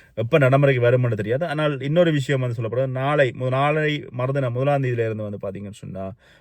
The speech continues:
முதலாம் தேதியில இருந்து உங்களுடைய லைசன்ஸுக்கான பாயிண்ட்ஸ், அதாவது வந்து பாத்தீங்கன்னா எல்லாருக்குமே, அ, புது லைசன்ஸ்னு சொன்னா ஆறு பாயிண்ட்ஸ், பழைய லைசன்ஸ்னு சொன்னா எந்த பிரச்சனையும் இல்லைன்னு சொன்னா பன்னெண்டு பாயிண்ட்ஸ் கட்டாயம் உங்களுக்கு இருக்கும்.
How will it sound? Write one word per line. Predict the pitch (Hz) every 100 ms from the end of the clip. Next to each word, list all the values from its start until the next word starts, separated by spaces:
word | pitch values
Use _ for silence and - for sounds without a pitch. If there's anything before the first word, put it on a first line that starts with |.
| _
முதலாம் | 117 127 139
தேதியில | 123
இருந்து | 113 104 107
உங்களுடைய | 117 131 165 165 147 123
லைசன்ஸுக்கான | 113 120 160 156 143 123 110 110 104 104 101 -
பாயிண்ட்ஸ், | 151 139 104 -
அதாவது | 113 117 117
வந்து | 113
பாத்தீங்கன்னா | 107 123 113
எல்லாருக்குமே, | 120 131 117 113 117 139 - - _ _
அ, | 107 104
புது | 98 131
லைசன்ஸ்னு | 120 117 110
சொன்னா | 104 107 120
ஆறு | 107 107 107 95
பாயிண்ட்ஸ், | 110 143 - _
பழைய | - 110
லைசன்ஸ்னு | 110 104 110 101 101
சொன்னா | 95 98 117
எந்த | 107 107
பிரச்சனையும் | 101 101 104 98
இல்லைன்னு | 98 120
சொன்னா | 135
பன்னெண்டு | 110 107 98
பாயிண்ட்ஸ் | 117 131
கட்டாயம் | 101 101 98
உங்களுக்கு | 101 95
இருக்கும். | 92 - 156